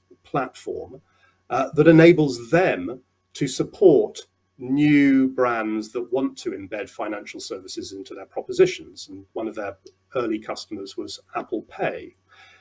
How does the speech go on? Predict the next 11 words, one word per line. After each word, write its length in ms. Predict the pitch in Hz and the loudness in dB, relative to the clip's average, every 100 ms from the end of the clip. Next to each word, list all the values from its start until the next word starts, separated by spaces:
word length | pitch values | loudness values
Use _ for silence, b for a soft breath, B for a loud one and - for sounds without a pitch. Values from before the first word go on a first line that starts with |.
| b _ | b _
Now, 400 | 147 143 139 135 - _ _ _ _ | 4 6 6 2 -4 _ _ _ _
by 160 | 147 | -2
doing 460 | 131 196 226 120 110 | 2 6 8 8 6
that, 500 | 156 127 90 - - - _ _ | 2 0 -2 -10 -16 -18 _ _
they 220 | - 151 160 | 0 2 2
create 380 | - 135 120 | 2 2 2
a 140 | 117 - | -2 -12
huge 320 | 220 214 139 123 | -6 -6 -6 -4
new 400 | 120 117 110 110 - | -2 -2 -4 -10 -8
customer 440 | 156 - 90 82 | -6 -6 -10 -10
base 500 | - 80 - - | -12 -14 -14 -16